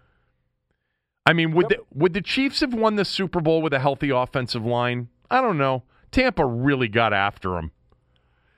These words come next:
Speaker 1: And Tampa moved the
Speaker 2: It, well, you
Speaker 1: football.
Speaker 2: can't even, uh, y-, yes, they would have. It wasn't a game because they didn't, because they couldn't, they could not drop back and throw the ball.
Speaker 1: They couldn't,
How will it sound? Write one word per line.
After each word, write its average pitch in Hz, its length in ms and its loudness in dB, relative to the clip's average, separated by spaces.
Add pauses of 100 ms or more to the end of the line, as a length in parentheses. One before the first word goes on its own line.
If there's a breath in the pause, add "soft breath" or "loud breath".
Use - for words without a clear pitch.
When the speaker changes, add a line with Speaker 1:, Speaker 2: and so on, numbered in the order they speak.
(160 soft breath)
Speaker 1:
And 170 160 2
Tampa 240 340 2
moved 160 280 2
the 139 60 2
Speaker 2:
It, - 20 4
well, 202 60 2
you 196 40 -4
Speaker 1:
football. 233 380 2
Speaker 2:
can't 294 160 4
even, 240 240 2
uh, 175 420 -2
y-, 196 260 -4
yes, 165 400 2
they 151 160 0
would 151 140 2
have. 139 120 -10 (600)
It 160 100 0
wasn't 202 340 0
a 170 40 -4
game 143 280 -4
because 117 300 -8
they 110 80 -4
didn't, 107 300 -2
because 107 280 -4
they 107 80 0
couldn't, 113 400 -4
they 208 100 -2
could - 400 -4
not 123 300 -2
drop 101 240 0
back - 200 0
and - 80 -20
throw 92 220 -4
the 82 60 -8
ball. 78 320 -4
Speaker 1:
They 85 80 -4
couldn't, 131 360 -2